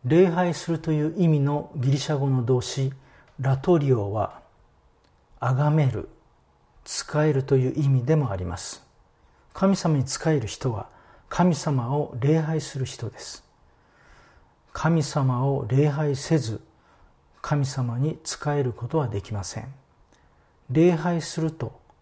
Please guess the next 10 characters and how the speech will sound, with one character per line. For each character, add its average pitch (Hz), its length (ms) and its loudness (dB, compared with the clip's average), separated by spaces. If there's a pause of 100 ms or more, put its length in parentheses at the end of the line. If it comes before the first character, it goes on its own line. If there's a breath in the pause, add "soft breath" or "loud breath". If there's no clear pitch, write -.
(180)
仕 - 120 -6 (120)
え 165 180 2
る 143 180 0 (1000)
こ 135 160 -2
と 120 240 -2
は、 123 320 -2 (120)
コ 175 240 0
イ 165 80 0
ン 127 220 0
の 135 240 -2